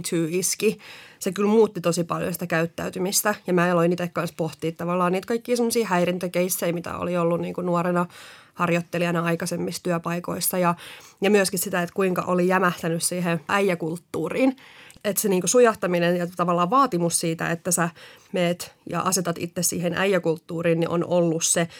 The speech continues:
mikä on aiheuttanut mullekin vähän semmoista tuskaa, että nyt mun täytyy olla vähän erilainen ja mun täytyy myöskin naureskella niille häiritseville vitseille ja semmoiselle, että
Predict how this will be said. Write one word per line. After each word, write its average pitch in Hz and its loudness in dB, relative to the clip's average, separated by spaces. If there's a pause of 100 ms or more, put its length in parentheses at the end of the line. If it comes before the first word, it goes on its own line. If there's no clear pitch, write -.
(180)
mikä 175 2
on 175 6
aiheuttanut 180 2
mullekin 180 2
vähän 175 -4
semmoista 170 -4
tuskaa, 170 -2
että 180 -6
nyt 175 -12
mun 190 -2
täytyy 175 0
olla 170 4
vähän 175 -4
erilainen 202 4
ja 170 4
mun 180 2
täytyy 180 0
myöskin 180 0
naureskella 185 2
niille 160 -4
häiritseville 170 -6
vitseille 180 -6
ja 170 -4
semmoiselle, 180 -4
että 202 -6